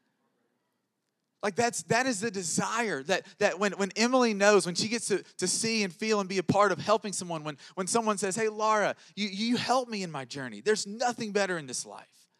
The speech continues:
That each of us, we have this desire to, to,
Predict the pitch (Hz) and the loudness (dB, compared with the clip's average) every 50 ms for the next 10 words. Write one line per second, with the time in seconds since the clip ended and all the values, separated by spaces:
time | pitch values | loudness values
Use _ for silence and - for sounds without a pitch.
0 | _ _ _ _ _ _ _ _ _ _ _ _ _ _ _ _ _ _ - 180 | _ _ _ _ _ _ _ _ _ _ _ _ _ _ _ _ _ _ -6 -4
1 | - 202 240 233 - 220 185 170 - - 175 180 190 196 202 185 190 170 - 165 | -2 0 0 0 0 0 0 0 0 0 0 2 2 2 2 2 0 -2 -2 -4
2 | 147 135 156 160 160 165 170 175 170 151 139 - - - - - - - 143 117 | -4 -2 0 2 4 4 4 4 4 2 -2 -4 -6 -8 -8 -8 -8 -8 -8 -8
3 | - | -8